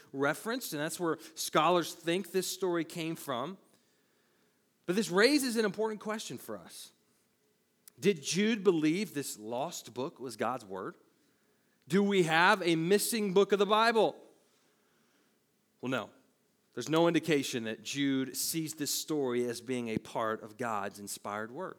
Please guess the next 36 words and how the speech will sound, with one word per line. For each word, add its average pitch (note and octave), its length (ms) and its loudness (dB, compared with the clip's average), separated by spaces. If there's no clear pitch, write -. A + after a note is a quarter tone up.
It, D#3 100 -6
just F3 200 0
because F3+ 500 2
he F3 160 -2
references E3 640 0
a D3 60 2
writing D3+ 600 4
that C#3+ 100 2
isn't D#3 280 -2
found D#3 360 -2
in C3 100 -4
Scripture - 640 -2
doesn't C#3+ 360 -2
mean D#3 300 0
that C#3+ 220 0
writing D3+ 400 4
is C#3+ 160 -6
inspired, D3+ 880 4
and D#3 100 0
it D3 60 -4
doesn't D3+ 260 -2
mean D#3 240 -2
that C#3 140 -6
Jude's C3 320 -8
letter A#2+ 320 -4
should A#2 200 -12
be A#2 80 -10
thrown A#2 300 -10
out. A2+ 220 -8
It - 60 -20
simply D#3+ 260 -4
means C#3 240 -4
one C3 180 -4
of A#2+ 60 -6
two C#3+ 140 -10
things. B2+ 520 -14